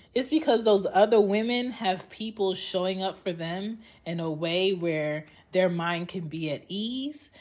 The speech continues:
And most mothers do not have the support that they need to be able to provide a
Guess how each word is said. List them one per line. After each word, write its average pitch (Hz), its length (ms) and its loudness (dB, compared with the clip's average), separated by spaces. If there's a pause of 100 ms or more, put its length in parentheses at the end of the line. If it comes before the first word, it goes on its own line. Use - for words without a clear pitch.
(160)
And 165 260 -2
most 220 420 2
mothers 220 640 2
do 175 220 -2
not 185 300 0
have 196 560 -2
the 165 120 -4
support 202 840 0 (640)
that 190 200 4
they 202 200 8
need 208 640 0
to 214 160 4
be 185 220 0
able 185 480 6
to 180 340 -2
provide 190 960 4 (500)
a 165 640 0